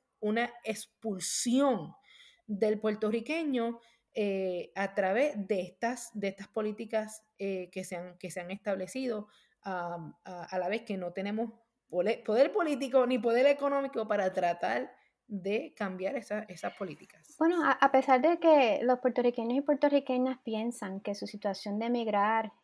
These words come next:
Speaker 2: es por razones personales, algunos, estoy hablando de todo el mundo, ¿verdad? Pero algunas personas.
Speaker 1: Ujú.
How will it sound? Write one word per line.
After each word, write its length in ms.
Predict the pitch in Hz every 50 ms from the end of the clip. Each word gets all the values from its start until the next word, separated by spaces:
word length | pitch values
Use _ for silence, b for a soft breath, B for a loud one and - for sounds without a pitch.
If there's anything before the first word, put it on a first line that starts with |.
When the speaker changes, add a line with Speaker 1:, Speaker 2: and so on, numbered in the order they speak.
| _ -
Speaker 2:
es 140 | 208 208 -
por 180 | - 214 208
razones 540 | 208 220 202 202 - 208 208 208 214 214 208 - _ _
personales, 580 | - 208 196 - - 196 190 202 196 185 - _ -
algunos, 400 | 214 214 220 240 233 220 190 175
estoy 160 | 170 - 220
hablando 260 | 214 208 214 226 226
de 80 | 220 202
todo 160 | 208 190 190
el 60 | 196
mundo, 340 | 196 190 185 180 175 175 170 _ _ _ _ -
¿verdad? 240 | 170 170 185 196 190
Pero 120 | 185 170
algunas 200 | 175 - - 202
personas. 480 | - - 220 - - 202 196 185 185 175 _ _ _ _ -
Speaker 1:
Ujú. 240 | 208 202 - 294